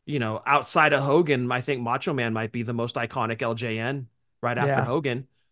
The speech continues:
Speaker 1: So, yeah, you're definitely gonna start looking at the names that are announced. You're gonna be like, "Dude, where's our Macho Man at?"
Speaker 2: Yeah. Miss Elizabeth Bobblehead is available at foco dot com. All right, let's head on over to Mattel.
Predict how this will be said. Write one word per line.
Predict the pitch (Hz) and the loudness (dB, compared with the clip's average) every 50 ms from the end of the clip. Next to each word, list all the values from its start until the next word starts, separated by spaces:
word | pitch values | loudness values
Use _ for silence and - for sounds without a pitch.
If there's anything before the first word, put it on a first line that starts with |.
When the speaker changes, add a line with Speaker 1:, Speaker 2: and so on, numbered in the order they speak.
| _ _ | _ _
Speaker 1:
So, | - - - 165 147 143 | -6 0 4 6 6 6
yeah, | 143 151 190 208 | 6 6 8 8
you're | 156 131 135 147 | 6 6 4 2
definitely | 135 143 151 160 151 160 151 143 139 139 | 2 2 0 0 2 0 2 2 2 4
gonna | 131 139 131 123 | 2 0 0 0
start | - - 151 143 127 | 0 0 0 2 2
looking | 139 143 139 156 147 135 | 0 -2 -2 -2 -2 -2
at | 131 131 | -2 -2
the | 131 | -4
names | 123 123 123 131 135 131 120 | -2 -2 -2 -2 -2 -2 -2
that | 135 135 | -2 0
are | 123 117 117 | 0 0 0
announced. | 113 110 113 139 175 - - | 0 0 -2 -2 -2 -2 -4
You're | 127 | -6
gonna | 120 110 | -6 -6
be | 110 110 | -6 -6
like, | 104 98 104 - | -6 -6 -6 -6
"Dude, | 202 247 202 87 76 - _ _ _ _ _ _ _ _ _ _ _ _ _ _ _ | -4 -4 -4 -4 -6 -12 _ _ _ _ _ _ _ _ _ _ _ _ _ _ _
where's | - - 139 | -8 -6 -2
our | 175 170 | -2 -2
Macho | 165 160 180 208 - 170 | -2 -2 -4 -4 -4 -4
Man | 127 107 95 90 87 | -6 -6 -6 -8 -10
at?" | 82 78 - _ _ _ _ _ - | -12 -14 -16 _ _ _ _ _ -4
Speaker 2:
Yeah. | 143 139 139 139 131 110 - _ _ _ - 196 208 202 196 190 190 190 185 190 190 190 180 - - _ _ _ _ _ _ - | 0 2 4 4 2 2 -2 _ _ _ -6 -4 -2 -2 -2 -4 -6 -8 -8 -10 -10 -12 -12 -16 -18 _ _ _ _ _ _ 4
Miss | 170 220 208 - | 6 6 8 8
Elizabeth | 240 226 240 226 196 226 254 190 - | 10 10 10 8 8 8 6 8 8
Bobblehead | - 233 233 226 247 220 226 240 233 | 8 8 8 8 8 8 8 8 8
is | 220 190 | 6 4
available | 190 165 202 220 220 220 214 202 226 214 208 - _ | 6 8 10 10 10 10 10 8 6 6 4 4 _
at | 202 196 185 - - | 2 2 2 0 -2
foco | - - 208 196 185 - 185 185 175 | 2 4 6 6 6 4 2 2 2
dot | 165 143 175 151 151 147 - - - - _ _ _ | 2 0 0 0 0 0 -2 -6 -14 -20 _ _ _
com. | - - - 165 170 185 185 180 175 170 156 151 147 | -18 -8 -2 2 6 8 8 8 8 8 6 4 2
All | 147 - - 214 214 | -2 0 4 6 6
right, | 196 180 170 196 | 6 6 4 2
let's | 214 214 - - | 0 0 2 2
head | 220 233 | 2 2
on | 214 208 208 208 | 2 2 4 2
over | 220 214 208 | 2 0 0
to | 180 - - 214 | -2 -2 -2 -2
Mattel. | 202 170 - - 220 220 196 190 220 | -2 -2 2 4 6 6 6 6 4